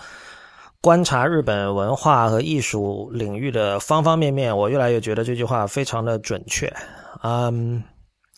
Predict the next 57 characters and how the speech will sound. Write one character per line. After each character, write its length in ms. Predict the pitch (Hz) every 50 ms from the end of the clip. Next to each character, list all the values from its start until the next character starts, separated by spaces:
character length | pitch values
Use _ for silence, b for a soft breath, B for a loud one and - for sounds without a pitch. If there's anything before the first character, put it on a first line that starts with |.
| - B B B B B B B B 131
最 100 | - 196
近 220 | 208 226 208 180
是 60 | 160
看 200 | 160 - - 196
到 80 | 175 165
一 60 | 151
篇 140 | 135 160 170
文 160 | 135 120 139
章， 280 | 143 156 160 170 170 - _ -
呃， 200 | 139 131 120 117
这 140 | - - 196
个 80 | 170
文 120 | 143 139 151
章 380 | 175 170 170 175 170 170 170 196 196
来 240 | 160 131 120 131 147
自 160 | 151 170 151
一 40 | 131
本 180 | 117 107 101
可 80 | 101 110
能 100 | 120 131
很 100 | 131 113
多 80 | 113
人 80 | 131 139
都 120 | 147 151
知 180 | 143 - - 170
道 140 | 175 151 123
的 100 | 113 107
书， 420 | - - - - 147 143 143 90 92
它 140 | - 139 139
的 80 | 143 139
名 260 | 127 113 113 120 135
字 140 | 139 147 123
叫 340 | 127 135 127 120 113 113 113
《Read 300 | 117 117 131 147 160 160 -
Real 420 | 131 131 120 135 143 151 151 151
Japanese》。 800 | 135 - 131 - 120 117 110 107 104 101 101 104 - - - - - B B B B B B B B B B B B B B
呃， 300 | - 127 123 120 120 120
这 160 | - - 240
个 100 | 208 185
是 140 | - - 175
一 40 | 165
个 60 | 175
叫 240 | 170 156 165 160 151
Jeanette 440 | 143 - 151 143 147 160 175 - -
Ashby 480 | - 143 156 170 - - - 135 107 98
的 100 | 110 107
一 100 | 104 110
个， 360 | 117 110 104 101 104 104 104 92 B B B B
从 240 | - - 120 131
一 100 | 180 160
九 160 | 156 135 107 101
七 240 | - - - 190
五 160 | 208 175 120 101
年 180 | 101 101 113
开 160 | 117 - 135
始 160 | 123 - 104 98
就 140 | 107 113